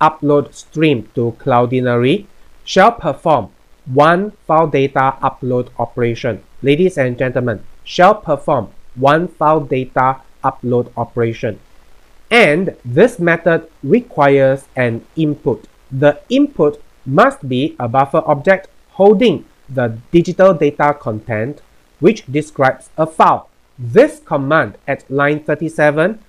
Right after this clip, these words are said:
is sitting inside the body of this for loop.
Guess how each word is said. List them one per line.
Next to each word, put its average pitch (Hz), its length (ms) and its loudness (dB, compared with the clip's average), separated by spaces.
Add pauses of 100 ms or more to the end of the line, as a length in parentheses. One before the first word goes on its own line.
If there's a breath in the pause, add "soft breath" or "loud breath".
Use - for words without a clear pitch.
(240)
is 170 300 -2 (360)
sitting 240 560 0
inside 185 460 0 (100)
the 127 180 -2
body 151 680 0
of 117 260 -8
this 151 260 -2 (360)
for 120 440 2
loop. 170 360 2